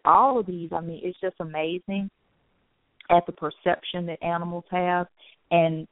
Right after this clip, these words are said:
just exactly what they pay attention to and what they can detect that probably the average human being, human being wouldn't think that they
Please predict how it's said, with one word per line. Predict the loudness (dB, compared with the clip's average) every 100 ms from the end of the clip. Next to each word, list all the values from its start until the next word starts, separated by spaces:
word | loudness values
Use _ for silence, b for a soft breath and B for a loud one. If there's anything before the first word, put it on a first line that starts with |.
| 0
just | 2 2 -2 -20 _ _
exactly | -2 2 4 4 0
what | -2 0 0
they | -2 -4
pay | -6
attention | -8 -8 -10 -8 -10 -10
to | -10 -8
and | -4
what | -2 -2
they | -4 -6
can | -8 -12
detect | -14 -4 0 0 -2 _ _ 2
that | 2 2
probably | 2 2 0 -6 -6 -6
the | -2
average | -2 -2 -4
human | -8 -8 -6
being, | -6 -6 -6 -8 -14 0
human | 4 4 2
being | -2 -6 -6
wouldn't | -10 -10 -8
think | -8 -8
that | -8 -8 -10 _
they | -6